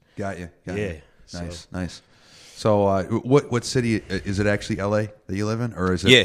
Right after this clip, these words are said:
Speaker 1: is it a
Speaker 2: yeah.
Speaker 1: suburb?
Speaker 2: I actually live in Los Angeles.
Speaker 1: Oh, wow. Okay.
Speaker 2: Yeah.
Speaker 1: All right. Yeah, not
Speaker 2: Like,
Speaker 1: too many
Speaker 2: by
Speaker 1: people.
Speaker 2: you.
Speaker 1: It's like, "Oh, yeah, I'm in the Valley, but, uh, you know, I go to L A all the time," or, "I live in, uh, Glendale." And, uh,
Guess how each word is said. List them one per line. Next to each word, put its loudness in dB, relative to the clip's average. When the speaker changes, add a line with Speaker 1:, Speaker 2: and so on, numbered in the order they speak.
Speaker 1:
is 0
it 0
a 4
Speaker 2:
yeah. 4
Speaker 1:
suburb? 0
Speaker 2:
I 4
actually -4
live -6
in -8
Los -8
Angeles. -16
Speaker 1:
Oh, 4
wow. 0
Okay. -6
Speaker 2:
Yeah. -8
Speaker 1:
All 0
right. -4
Yeah, 0
not 0
Speaker 2:
Like, 0
Speaker 1:
too -2
many 0
Speaker 2:
by -4
Speaker 1:
people. -2
Speaker 2:
you. 0
Speaker 1:
It's -6
like, -2
"Oh, 4
yeah, 6
I'm 0
in -4
the -2
Valley, 2
but, -2
uh, -2
you -4
know, 2
I 4
go 4
to 4
L 4
A 4
all 4
the -2
time," 0
or, -2
"I 0
live 4
in, 2
uh, 2
Glendale." 2
And, -4
uh, 2